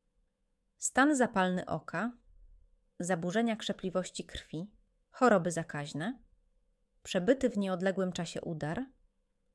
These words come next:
przebyty w nieodległym czasie zawał serca. Czym jest soczewka multifokalna toryczna i kiedy się ją wszczepia? Soczewka multifokalna toryczna jest implantem wewnątrzgałkowym typu premium,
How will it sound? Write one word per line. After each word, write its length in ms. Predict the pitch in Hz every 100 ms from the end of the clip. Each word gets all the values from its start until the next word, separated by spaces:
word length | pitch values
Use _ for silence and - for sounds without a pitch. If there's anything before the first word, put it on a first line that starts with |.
| _ _ _
przebyty 440 | - 196 190 294 277
w 80 | 202
nieodległym 540 | 196 180 262 254 214
czasie 280 | 208 190 190
zawał 280 | 190 180 165
serca. 540 | - 151 160 160 170 - _ _ _ _ _ _ _ _
Czym 200 | - 330
jest 260 | 349 269 -
soczewka 420 | 196 - 240 226
multifokalna 760 | 202 190 185 - 180 202 196 185
toryczna 640 | 185 175 170 - 160 - _ _ _ 233
i 80 |
kiedy 240 | 226 202 170
się 160 | -
ją 140 | 180 170
wszczepia? 500 | - - 147 160 165 _ _ _ _ _ _ _ _ _ _ _ _ _ _
Soczewka 520 | - - - 320 - 254
multifokalna 840 | 233 226 214 185 - 151 151 208
toryczna 480 | - 175 240 240 220
jest 180 | 196 -
implantem 580 | 180 208 233 226 208
wewnątrzgałkowym 920 | 185 196 196 190 185 180 175 220 196 180
typu 240 | 175 180
premium, 500 | 170 170 156 156